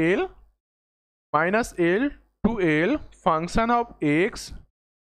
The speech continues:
cos n pi x divide by L dx, ये आपका बेसिक फॉर्मूला होता है। ये क्या हो जाएगा ऑड फंक्शन के लिए? ये भी हो जाएगा आपका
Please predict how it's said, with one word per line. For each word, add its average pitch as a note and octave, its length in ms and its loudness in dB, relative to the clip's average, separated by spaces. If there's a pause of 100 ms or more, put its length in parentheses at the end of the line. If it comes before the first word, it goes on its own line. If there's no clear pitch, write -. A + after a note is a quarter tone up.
(240)
cos G3+ 420 0 (240)
n A3 220 0 (100)
pi A3 140 2 (400)
x G#3+ 240 -4 (280)
divide G3+ 360 2
by A3 80 0 (200)
L A3+ 220 0 (960)
dx, F#3 360 0 (360)
ये G#3+ 100 2
आपका A#3 280 0
बेसिक A#3 360 0
फॉर्मूला B3 380 2
होता B3+ 240 2
है। C#4+ 120 -2 (160)
ये G3 200 0
क्या A3+ 200 0
हो A3+ 160 2
जाएगा A3 300 0 (140)
ऑड E3 180 2
फंक्शन F#3+ 320 -2
के G#3+ 100 -2
लिए? C4 260 -2
ये E3+ 260 0
भी F3+ 140 0
हो F#3 180 2
जाएगा E3+ 300 2
आपका B3+ 360 0